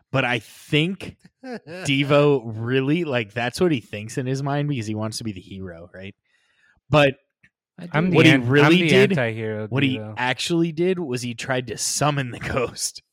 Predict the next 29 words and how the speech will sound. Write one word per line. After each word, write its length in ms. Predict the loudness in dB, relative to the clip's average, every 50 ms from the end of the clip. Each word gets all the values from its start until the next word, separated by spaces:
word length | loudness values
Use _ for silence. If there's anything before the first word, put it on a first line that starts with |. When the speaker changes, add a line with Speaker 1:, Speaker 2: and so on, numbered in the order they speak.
| -20 -20 -20 -20 _ -20 -20 -20 _ _
Speaker 1:
to 80 | -10 -8
come 220 | -2 0 0 0
back. 520 | 2 2 2 2 2 0 -4 -8 -14 -16 -16 _
Speaker 3:
<laughs> 40 | -20 -20 _ _ _ -20 -20 _ _ _ -20 -20 -20 _ _ _ -20 -20 _ _ _ _ -20 -20 _ _ _ _ _ _ _ _ _ _ _ _ _ -20 -20 _
Use 220 | -10 -8 -8 -8 -8
a 40 | -10
Speaker 1:
Yeah, 60 | -8
Speaker 3:
Ouija 180 | -4 0 2 4
Speaker 1:
he's 220 | 4 4 4 4
like, 180 | 4 2 2 2
Speaker 3:
board 80 | -2
and 80 | -2 0
Speaker 1:
"Oh, 240 | 4 4 6 6 4
you 160 | 4 2 2
know 100 | 2 2
what'll 200 | 4 4 2 0
get 180 | -2 -4 -6 -4
rid 160 | -4 -4 -2
of 80 | -2
this 200 | -2 -4 -6 -6
ghost 480 | -8 -6 -6 -4 -4 -4 -6 -8 -10 -10
is 220 | -12 -10 -12 -12
we 100 | -14 -16 -10
pull 200 | -4 -2 0 0
out 140 | 0 0 -2
a 60 | -4
Ouija, 400 | -8 -8 -10 -10 -12 -14 -16 -18 _ _
Ouija 300 | -10 -10 -8 -8 -8 -10
board." 300 | -10 -10 -12 -14 -16 _